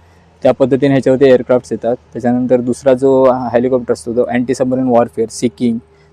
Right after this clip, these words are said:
त्याच्यानंतर, अ, सपोर्ट किंवा सर्चिंग ऑपरेशनसाठी वापरला जाणारा चेतक आणि सीहॉक असे ह्याच्यावरती एअरक्राफ्ट्स येतात.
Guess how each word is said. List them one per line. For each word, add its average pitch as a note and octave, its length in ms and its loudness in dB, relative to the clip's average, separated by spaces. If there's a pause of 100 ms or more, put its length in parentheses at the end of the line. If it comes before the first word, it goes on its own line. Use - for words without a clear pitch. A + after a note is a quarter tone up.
त्याच्यानंतर, B2+ 560 2
अ, B2 320 4
सपोर्ट B2+ 460 2 (100)
किंवा C3 160 2
सर्चिंग C3 380 -2
ऑपरेशनसाठी C3 840 -4
वापरला B2+ 360 0
जाणारा B2+ 320 2
चेतक A#2 400 -2 (680)
आणि B2 480 -2
सीहॉक A2+ 440 0 (520)
असे C3+ 480 2
ह्याच्यावरती B2+ 460 0
एअरक्राफ्ट्स B2 460 0
येतात. A#2 200 -12